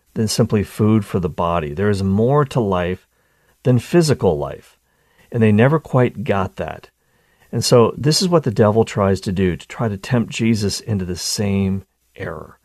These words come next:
But Jesus reminds him, humans live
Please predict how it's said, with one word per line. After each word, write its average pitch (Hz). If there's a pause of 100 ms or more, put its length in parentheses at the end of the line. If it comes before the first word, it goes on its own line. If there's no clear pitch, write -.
(680)
But -
Jesus 156
reminds 110
him, 78 (480)
humans 156
live 95